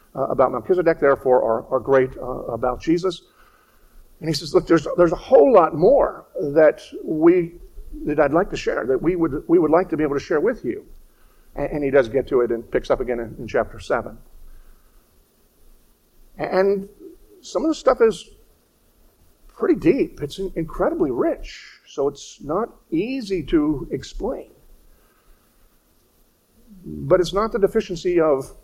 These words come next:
uh, the one who's writing and the one who is teaching here. He says, "What really makes it hard is you've become dull of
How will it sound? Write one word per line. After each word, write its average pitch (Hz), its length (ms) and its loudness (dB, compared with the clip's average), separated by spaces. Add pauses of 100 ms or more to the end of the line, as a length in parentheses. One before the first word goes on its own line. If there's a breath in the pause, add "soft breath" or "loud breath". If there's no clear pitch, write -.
(280)
uh, 240 180 -8
the 139 80 0
one 151 180 -2
who's 131 200 -6
writing 139 360 -2
and 120 80 -10
the 120 40 -6
one 127 200 -4
who 120 180 -4
is 107 220 -8 (120)
teaching 123 360 -18
here. - 220 -20 (1500)
He 143 60 -16
says, 135 140 -4
"What 143 120 2
really 156 240 6
makes 127 220 -2
it 123 80 -4
hard 120 240 0
is 113 580 -4
you've 143 200 -8
become 120 420 -6 (180)
dull 127 500 0
of 113 280 -6